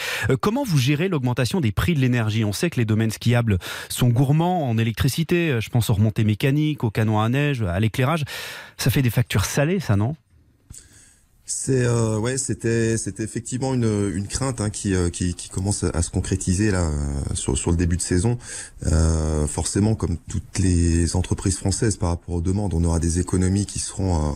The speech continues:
Speaker 2: au-delà de, de dix pour cent au niveau des économies d'énergie, hein, qui seront ré-, euh, qui seront effectuées sur le domaine skiable <clears throat> et sur l'ensemble des professionnels de la station.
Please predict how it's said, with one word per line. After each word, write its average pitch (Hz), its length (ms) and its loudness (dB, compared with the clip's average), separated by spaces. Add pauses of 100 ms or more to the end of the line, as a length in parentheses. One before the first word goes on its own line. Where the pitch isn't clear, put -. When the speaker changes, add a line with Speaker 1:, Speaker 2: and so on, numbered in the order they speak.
(120)
Speaker 2:
au-delà 92 280 0
de, 80 280 2
de 78 140 -2
dix 85 120 -2
pour - 220 -4
cent 110 160 0
au 101 60 4
niveau 87 180 2
des 82 220 0
économies 104 400 2
d'énergie, 98 420 0
hein, 92 80 0
qui 87 140 -6
seront - 220 -4
ré-, 85 120 -4 (100)
euh, - 40 -4 (400)
qui - 100 -8
seront - 180 0
effectuées 101 420 0
sur 101 160 0
le 92 40 2
domaine 98 220 2
skiable 104 440 -2 (240)
<clears throat> - 300 0
et 95 80 -6
sur - 200 -6
l'ensemble 101 300 -2
des 101 60 2
professionnels 98 580 -6
de 90 80 -6
la 80 120 -2
station. - 400 0